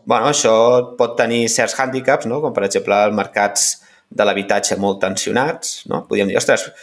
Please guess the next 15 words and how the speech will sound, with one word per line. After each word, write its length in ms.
si, 840
com 160
és 100
que 140
hi 100
ha 140
tanta 640
dificultat 540
per 100
obtenir 320
habitatge 720
si, 160
si 320
resulta 480
que 80